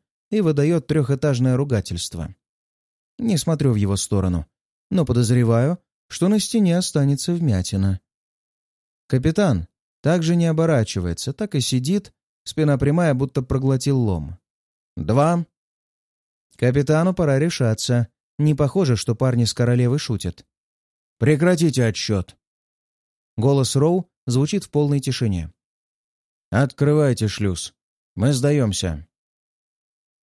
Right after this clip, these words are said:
«Приятно иметь дело с умным человеком», отвечают с королевы, после чего связь прерывается, а дредноут начинает открывать шлюз.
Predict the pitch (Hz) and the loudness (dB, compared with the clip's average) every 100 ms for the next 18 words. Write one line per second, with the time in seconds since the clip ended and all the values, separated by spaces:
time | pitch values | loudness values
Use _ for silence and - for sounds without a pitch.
0 | _ _ _ - 185 202 180 151 147 143 | _ _ _ -2 2 2 2 2 2 2
1 | 110 131 156 160 135 131 127 117 - 113 | 2 2 2 0 0 0 2 0 0 0
2 | 107 95 85 87 76 - _ _ _ _ | 2 0 -2 -6 -8 -12 _ _ _ _
3 | 123 123 131 135 127 - - 120 110 92 | -4 0 0 0 0 -2 -2 0 0 -2
4 | 78 71 _ _ _ _ - 170 - 101 | -6 -12 _ _ _ _ -4 -4 -2 -2
5 | - 110 180 208 _ _ - - 156 214 | 0 0 0 -4 _ _ -10 -2 0 0
6 | - 214 214 147 131 127 - 127 - _ | -2 0 2 2 2 0 0 -2 -4 _
7 | - 147 139 139 175 135 - 101 - 180 | -6 -2 0 0 2 0 0 -2 -2 -2
8 | 180 147 - 117 117 - 107 - - - | -2 -4 0 2 0 -2 -4 -4 -6 -12